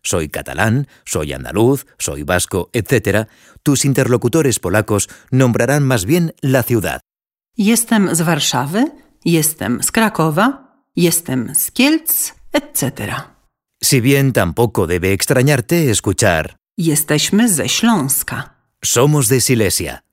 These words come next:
Speaker 1: Silesia es una región industrial del sur de Polonia, famosa entre otros motivos por sus minas de carbón mineral.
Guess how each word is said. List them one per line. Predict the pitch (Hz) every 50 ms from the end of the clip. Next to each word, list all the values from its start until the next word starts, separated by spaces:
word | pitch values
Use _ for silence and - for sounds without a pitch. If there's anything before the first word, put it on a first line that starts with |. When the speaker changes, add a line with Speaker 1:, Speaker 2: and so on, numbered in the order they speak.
| _ _ _ _ _ _
Speaker 1:
Silesia | - - - 82 80 120 123 - 127 131 143 151 143
es | 123 107 -
una | - 110 92
región | 82 - - - 113 110 104 98
industrial | 95 90 85 78 73 - - 95 98 98 95 90 85
del | 82 78 76
sur | - - 107 101 85
de | 78 87 80
Polonia, | - 76 76 98 113 117 113 110 98 - - - - - _
famosa | - - 139 143 175 170 - 160 139
entre | 127 110 - 117
otros | 127 135 - 127 120 101
motivos | 101 82 - - 147 143 127 131 120 -
por | - - 104 -
sus | - - 80 73 73
minas | 92 123 135 127 117 107 92
de | 110 101
carbón | - 82 78 - - 104 117 117
mineral. | 113 110 107 104 92 85 76 65 - _